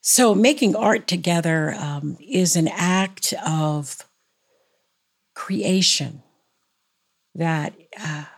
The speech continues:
I just find invigorating. Um, my communities of choice are artistic communities because they're always on the cutting edge. They're not leading with what they think. They're leading with what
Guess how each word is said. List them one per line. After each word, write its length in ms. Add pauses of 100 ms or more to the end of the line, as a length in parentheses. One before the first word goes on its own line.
(300)
I 140
just 260
find 280
invigorating. 1040
Um, 340 (680)
my 320
communities 1000
of 200
choice 360
are 280
artistic 720
communities 840 (1200)
because 280
they're 140
always 580
on 280
the 80
cutting 480
edge. 680 (360)
They're 100
not 220
leading 320
with 180
what 140
they 120
think. 640 (440)
They're 160
leading 440
with 260
what 600